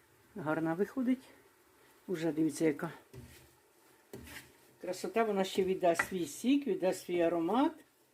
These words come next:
І стане така золотиста, гарна, гарна. Треба, щоб морква і цибулька стали м'якенькими.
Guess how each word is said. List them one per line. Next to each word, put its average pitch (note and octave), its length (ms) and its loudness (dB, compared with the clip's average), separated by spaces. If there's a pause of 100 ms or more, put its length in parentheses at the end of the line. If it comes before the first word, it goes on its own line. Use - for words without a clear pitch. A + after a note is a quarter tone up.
(480)
І F3 80 -12
стане F#3 320 -4
така E3+ 200 -4
золотиста, E3+ 680 2
гарна, F#3 380 -2
гарна. C#3 200 -12 (2750)
Треба, F#3+ 280 6
щоб F#3 220 2
морква G3+ 300 4
і F#3 40 4
цибулька G#3+ 420 2
стали G3 280 6
м'якенькими. F#3 720 6